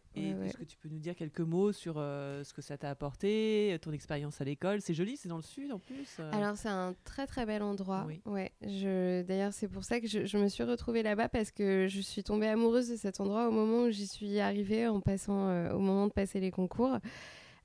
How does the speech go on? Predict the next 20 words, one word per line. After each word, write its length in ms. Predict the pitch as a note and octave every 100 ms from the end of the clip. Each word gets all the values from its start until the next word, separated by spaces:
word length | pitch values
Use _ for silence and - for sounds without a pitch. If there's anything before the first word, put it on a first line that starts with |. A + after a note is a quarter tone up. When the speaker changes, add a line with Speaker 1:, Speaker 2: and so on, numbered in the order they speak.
| -
Speaker 2:
Euh, 640 | G3+ G3 G3 F#3+ F#3+ F#3+ -
j'ai 160 | F#3+
passé 360 | A3 G#3+ - A#3
une 240 | - C#4
année 260 | B3+ A#3+ C#4
là-bas. 560 | A#3 G3 G#3+ B3+ C4+
J'ai... 560 | A#3+ G#3 G#3+ G#3 G3+ G3+ - - - -
Je 100 | -
me 80 | A3+
suis 320 | G#3+ A#3 A#3+
énormément 680 | B3 C4 B3+ B3+ B3 B3+ B3
enrichie 460 | A3+ G#3+ - A#3+
de, 300 | A3+ G#3+ G#3 G3
des 220 | G#3+ G#3
échanges 360 | G#3+ - A#3
avec 280 | A3+ G3 G3
les, 380 | G3+ G3 F#3+ F#3+
avec 260 | G3+ G3 -
les 220 | A3 G#3+
élèves. 340 | A3+ G#3+ B3+